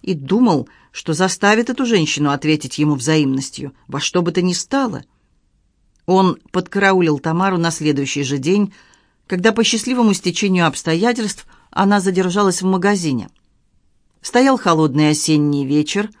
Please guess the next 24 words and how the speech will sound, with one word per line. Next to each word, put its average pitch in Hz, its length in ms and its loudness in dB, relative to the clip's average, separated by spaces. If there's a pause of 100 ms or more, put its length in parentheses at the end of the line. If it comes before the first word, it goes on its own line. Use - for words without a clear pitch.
(320)
было 190 280 2
темно 147 300 0
и 139 100 -2
сыро, 208 440 2 (380)
и 147 100 -6
голые 190 400 4
ветви 180 300 0
деревьев 165 520 0 (360)
жутковато 214 580 2
скрипели 208 460 0
под 180 220 -6
порывами 170 460 0
ветра. 147 500 -4 (460)
В - 60 -16
сквере 208 300 2
не 196 140 4
было 143 160 0
ни 147 140 2
души, 147 360 0
как 170 320 -2
и 165 80 0
на 165 100 2
прилегающей 151 760 2
улице. 143 500 -4